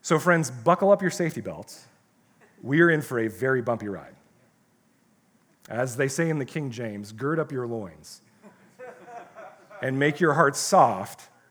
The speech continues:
to hearing God's pleading that we are about to go through. First, Daniel contrasts the holiness and righteousness of God with the fact that Israel has sinned.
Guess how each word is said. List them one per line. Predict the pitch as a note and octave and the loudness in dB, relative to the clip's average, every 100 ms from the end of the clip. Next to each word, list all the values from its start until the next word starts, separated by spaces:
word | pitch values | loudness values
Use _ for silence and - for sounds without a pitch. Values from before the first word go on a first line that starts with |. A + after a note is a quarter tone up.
| _ _ _ _ | _ _ _ _
to | B2 | -8
hearing | C#3 C#3 B2 | -4 -4 2
God's | B2+ C3+ C3 | 2 2 -2
pleading | - D#3 D3+ A2 G2+ G#2+ | -10 -4 -2 -4 -6 -10
that | A2 | -12
we | A#2+ | -8
are | B2 | -6
about | A2+ A2+ A2+ | -2 -2 -4
to | A2 | -6
go | G#2 G2 | -8 -8
through. | - - - _ _ _ _ _ _ _ _ _ _ _ _ _ _ _ | -12 -20 -20 _ _ _ _ _ _ _ _ _ _ _ _ _ _ _
First, | - - A#3 E3+ E3 - | 0 6 8 8 4 -2
Daniel | C#3 E3 F#3+ A3 | 0 2 4 2
contrasts | G#3 F#3 E3+ F3+ E3 E3+ - | 0 0 0 2 2 2 -2
the | C#3+ | -4
holiness | C3 F#3 F#3+ G3 G3 - | 0 2 2 2 0 -2
and | B2+ | -2
righteousness | C3 D#3+ E3+ F3 - B2+ - | 2 2 0 -6 -8 -8 -8
of | G#2 | -8
God | G#2+ C3+ F3 F3 | 0 2 4 2
with | C3 | -2
the | B2+ | -8
fact | A#2+ D#3 D#3 D#3 | -8 -2 -2 -4
that | B2 | -8
Israel | D3 D3+ E3 F#3 F3 | -8 -8 -4 -4 -4
has | D3 | -6
sinned. | - - B2+ F2 C#2 | -10 -10 -10 -10 -16